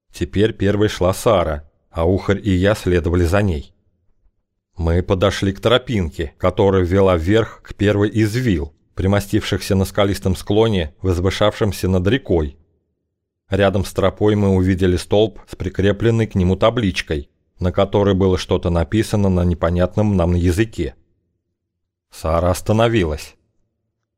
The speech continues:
"Табличка с именем?" спросила она, посмотрев на меня. Я согласно кивнул головой. Вполне возможно, что на этой табличке было написано, как называется эта вилла,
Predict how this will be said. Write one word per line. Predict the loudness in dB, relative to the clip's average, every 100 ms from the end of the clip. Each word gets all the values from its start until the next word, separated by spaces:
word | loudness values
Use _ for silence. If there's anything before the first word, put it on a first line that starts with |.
| _
"Табличка | -2 -2 0 0 -2 2 2 2
с | 0
именем?" | 0 2 0 -2 -8 _ -20
спросила | -2 -2 0 0 2
она, | 2 0
посмотрев | 0 -2 0 0 -2 -2
на |
меня. | 0 0 0 -4 _ _ _ _ _ _ _
Я | -4 -2
согласно | 0 -2 0 0 0 -2
кивнул | 0 2 0
головой. | 2 2 2 0 -6 -10 _ _ _ _
Вполне | -6 0 2 2
возможно, | 2 2 0 0 0
что | -2 -2
на | 0 2
этой | 2 0 -2
табличке | -2 0 -2 -2 -2
было | 0 0
написано, | 0 0 0 -2 0 -2 0
как | -2 -2
называется | -4 -2 0 0 0 -4
эта | -2 0 0
вилла, | 0 0 0 -2 -6